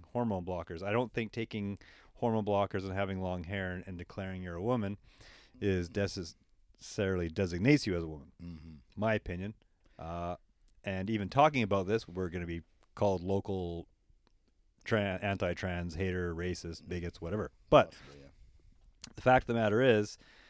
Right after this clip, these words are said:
Speaker 1: a women's only gym is for women only, not
Speaker 2: Yeah.
Speaker 1: for men who call themselves women.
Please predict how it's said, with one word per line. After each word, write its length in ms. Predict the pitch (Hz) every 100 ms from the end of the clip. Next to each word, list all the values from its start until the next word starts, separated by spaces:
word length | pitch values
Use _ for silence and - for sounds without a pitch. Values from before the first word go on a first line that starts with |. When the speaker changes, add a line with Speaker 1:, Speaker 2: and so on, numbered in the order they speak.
| - _ _ _ _ _ -
Speaker 1:
a 40 |
women's 260 | 95 131 123
only 180 | 120 107
gym 460 | 123 123 107 110 -
is 460 | 98 98 95 - - _ _ _ _
for 340 | - 98 95 - _
women 320 | 95 98 101
only, 400 | 101 120 98 82 78
not 240 | 87 110
Speaker 2:
Yeah. 60 | 110
Speaker 1:
for 320 | 110 101 95 -
men 360 | 95 104 98
who 300 | 87 98 90 - _
call 160 | - 139
themselves 360 | 120 - 90 82
women. 240 | 76